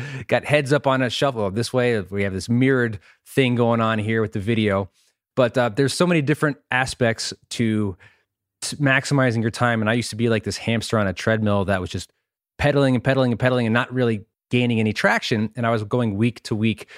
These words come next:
with trying to come out with new content. And if you are a content creator, or if you wanna become one, definitely stay in touch with me, stay listening to these podcasts, because I'm gonna teach you how to maximize your time,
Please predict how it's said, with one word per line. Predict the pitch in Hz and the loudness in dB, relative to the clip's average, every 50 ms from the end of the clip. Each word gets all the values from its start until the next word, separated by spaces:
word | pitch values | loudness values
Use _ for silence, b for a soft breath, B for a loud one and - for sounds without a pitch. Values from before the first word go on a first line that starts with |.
| B B B | B B B
with | 107 98 - | -6 -6 -6
trying | - - 123 120 113 104 | -2 0 0 0 0 0
to | - | 0
come | 120 | 0
out | 117 | 0
with | 107 92 104 | 0 0 -2
new | 104 101 | -4 -4
content. | - - - 110 107 98 - 92 90 - | -2 -2 0 0 0 0 -2 -6 -4 -2
And | 107 107 | -2 -2
if | 98 117 | 0 0
you | 135 139 139 | 0 0 0
are | - 139 131 123 | 2 0 0 0
a | 120 | -2
content | - - - 131 131 123 - - 120 113 - | -4 -4 -2 -2 -2 0 -2 -2 -2 -4 -4
creator, | - - - 110 110 110 110 110 104 101 B B B B B B B B | -8 -6 -4 -2 0 0 0 0 0 -2 B B B B B B B B
or | - 143 | 0 0
if | 131 104 | 0 2
you | 127 127 | 2 2
wanna | 131 127 113 | 2 2 0
become | 104 110 - - 135 131 127 | -2 -4 0 0 0 2 2
one, | 127 127 123 127 123 - - _ _ | 2 2 2 0 -2 -4 -8 _ _
definitely | - 135 131 - 143 143 139 135 135 139 127 | -2 0 0 0 0 0 0 0 0 -2 -2
stay | 123 - - - - 143 139 135 135 135 131 131 123 b b b b b b b b b b _ _ _ _ | -4 -6 -8 -4 0 0 2 2 2 2 2 0 -2 b b b b b b b b b b _ _ _ _
in | 131 123 117 | 0 0 2
touch | - 147 139 - | 2 2 2 2
with | - 143 - 151 | 0 0 2 2
me, | 143 135 | 2 2
stay | 123 - - - 147 139 139 139 139 | 0 -2 -2 0 0 2 2 2 2
listening | 127 135 131 - - 131 127 | 2 0 -2 0 0 -2 -2
to | 107 107 | 0 0
these | 113 107 - | -2 -2 -2
podcasts, | - - 120 120 123 117 - 127 123 123 120 - - - | 0 0 2 2 2 0 0 0 0 0 0 -2 -6 -10
because | - 101 113 101 - - | -4 -4 -4 -4 -2 -2
I'm | 123 127 117 | -2 -2 0
gonna | 117 113 107 | 0 -2 -2
teach | 98 - - 127 113 - - | -2 -2 -2 -2 -2 -2 -2
you | 117 113 110 107 b b b b b | -2 -2 -2 -2 b b b b b
how | - - 131 131 135 131 | 0 2 4 4 2 2
to | - 113 | 0 0
maximize | 104 107 113 117 117 117 - - 120 110 110 110 107 95 95 | 2 2 2 2 2 0 -2 -2 0 0 2 2 0 0 -2
your | 104 95 | -4 -6
time, | - - 123 123 120 117 117 117 110 | -4 -2 -2 -2 0 0 0 -2 -4